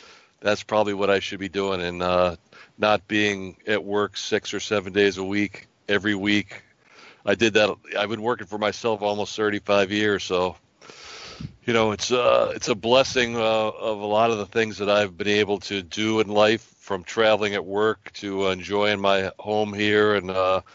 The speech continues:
just really, uh, you know, taking advantage of the, uh, fruits of my labor and, uh,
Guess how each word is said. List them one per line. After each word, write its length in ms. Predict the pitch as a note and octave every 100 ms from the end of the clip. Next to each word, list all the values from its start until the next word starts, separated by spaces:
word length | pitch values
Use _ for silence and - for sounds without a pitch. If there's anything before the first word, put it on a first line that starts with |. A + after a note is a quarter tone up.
| - _
just 200 | - -
really, 380 | B2 A#2 G#2+ G#2+
uh, 260 | G2+ G#2 G2+ - - - - - - _ _ - - _ _ _ _ _ _ _
you 120 | A#2+
know, 160 | A#2 A2
taking 380 | - B2+ A#2 A2
advantage 500 | F#2+ A2 A2+ A2 A2
of 140 | G#2
the, 240 | G2 G2+ G2
uh, 100 | F#2+
fruits 420 | - A#2+ A#2 -
of 100 | G2+
my 140 | G2
labor 600 | F#2+ G2+ A2 G#2+ G2 F#2+
and, 160 | F#2+ F#2
uh, 400 | F#2 F#2 F#2 F2